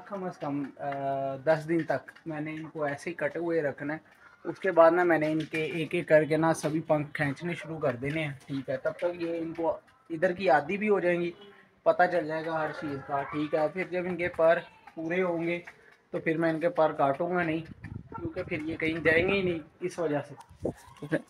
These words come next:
ये सब देखे जी, इसका मैंने आपको बताया कि इसकी जो बेटी थी वो उधर ले गया मेरा भाई। इन्होंने नए बच्चे भी निकाल लिए हुए हैं,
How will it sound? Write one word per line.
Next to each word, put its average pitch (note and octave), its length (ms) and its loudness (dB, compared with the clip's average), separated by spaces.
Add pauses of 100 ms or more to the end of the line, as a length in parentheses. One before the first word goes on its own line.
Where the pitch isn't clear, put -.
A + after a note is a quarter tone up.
(100)
ये F#3 280 12
सब E3+ 280 8
देखे D3 340 8
जी, C3+ 160 0 (1400)
इसका D#3 260 10
मैंने F#3+ 160 12
आपको F3 200 12
बताया E3 400 12
कि E3+ 180 10
इसकी E3+ 300 8
जो E3 280 12
बेटी C#3+ 360 12
थी D#3+ 200 12
वो D3+ 220 12
उधर C#3 180 12
ले C3 200 12
गया D3+ 140 10
मेरा D#3 200 12
भाई। D3 220 10
इन्होंने F3+ 280 10
नए F#3 320 10
बच्चे F3+ 300 12
भी E3 140 12
निकाल C#3 320 10
लिए C3 180 6
हुए B2 200 2
हैं, A#2+ 140 2